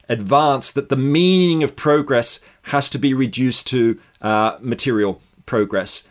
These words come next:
you know, and, and that's why, you know, one could use language of well-being, of cultural development, all sorts of different ways to, you know, you know, I think that in a way, that's what people like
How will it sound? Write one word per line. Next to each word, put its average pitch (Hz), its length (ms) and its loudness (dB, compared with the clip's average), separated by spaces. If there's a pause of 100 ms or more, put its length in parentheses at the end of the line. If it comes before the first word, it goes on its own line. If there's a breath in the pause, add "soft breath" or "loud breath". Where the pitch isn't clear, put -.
you 107 80 -8
know, 113 140 2
and, 120 240 0
and 120 180 -2
that's 139 300 -2
why, 123 360 2 (300 soft breath)
you 180 80 -4
know, 147 120 4
one 135 200 2
could 135 160 -4
use 120 220 -2
language 123 380 -2
of 98 160 -6
well-being, 151 720 0
of 107 380 -2 (260 soft breath)
cultural 117 400 -2
development, 135 680 0
all 160 220 -2
sorts 143 260 -4
of 113 100 -6
different 123 300 -6
ways 123 460 0
to, 123 320 0 (420 soft breath)
you 123 100 -4
know, 123 220 0 (480)
you 139 80 -4
know, 131 100 2
I 117 80 4
think 143 180 -2
that 147 160 2
in 143 80 2
a 147 60 2
way, 139 160 6
that's 135 260 -2
what 139 180 0
people 135 240 -2
like 123 260 2